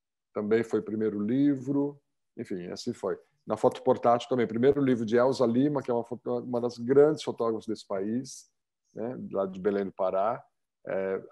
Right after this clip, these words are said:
a partir dali, ela começou a ser requisitada em tudo que é festival de fotografia, tá com algumas exposições agendadas. Eu vou fazer uma individual dela em São Paulo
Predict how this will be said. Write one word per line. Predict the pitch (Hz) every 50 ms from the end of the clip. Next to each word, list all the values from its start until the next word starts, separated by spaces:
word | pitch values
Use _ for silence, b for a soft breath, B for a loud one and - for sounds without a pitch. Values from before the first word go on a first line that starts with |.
| _ _ _ _ _ _ _ _ _ _ _ _
a | -
partir | - - - - - 127
dali, | 123 123 123 117 117 123
ela | 120 120
começou | - 117 113 - - 117
a | 107 104
ser | - - 117 113 107 107 101 98 101
requisitada | 104 101 113 110 113 117 104 107 113 - 117 113 113 110
em | 104 - _
tudo | - 143 135
que | 135 -
é | 123
festival | - 123 123 113 - - 117 113 110
de | 110 -
fotografia, | - 98 - 104 101 92 90 - - - 117 135 143 135 120 110
tá | 92 - 98
com | - - 113 104 104
algumas | 92 101 101 101 - _ - 107 131 131 123 117 107
exposições | 107 - - 110 104 - - - 107 101
agendadas. | 101 92 - 101 95 98 113 120 117 107 101
Eu | 110
vou | 110 110
fazer | - 107 98 110
uma | 104 104
individual | 98 90 92 107 95 92 95 95 95
dela | 95 98 98
em | 101
São | - - 104 95
Paulo | - - 95 92 90 87 87 87 92 87